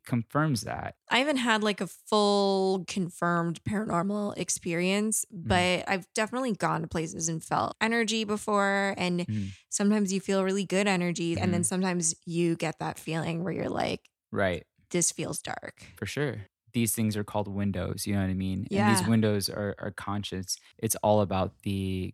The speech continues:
Speaker 1: the conscious, the, just us talking about it gives us the thought of being aware. And that's what awareness is. It's,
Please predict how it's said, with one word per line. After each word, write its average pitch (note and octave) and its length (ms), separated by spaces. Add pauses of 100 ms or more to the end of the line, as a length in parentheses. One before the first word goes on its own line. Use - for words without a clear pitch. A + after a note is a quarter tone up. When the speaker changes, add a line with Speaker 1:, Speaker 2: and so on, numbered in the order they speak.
(120)
Speaker 1:
the F2+ 80
conscious, - 640 (180)
the, F2+ 260
just A2+ 260
us G#2+ 180
talking G#2 420
about F#2 240
it F2 160
gives G2+ 220
us G2+ 120
the F#2+ 120
thought F#2+ 360
of G#2 200
being A2 340 (220)
aware. G2+ 540 (380)
And G2+ 300
that's F#2+ 240
what G2+ 80
awareness G2+ 460
is. A2+ 240
It's, - 180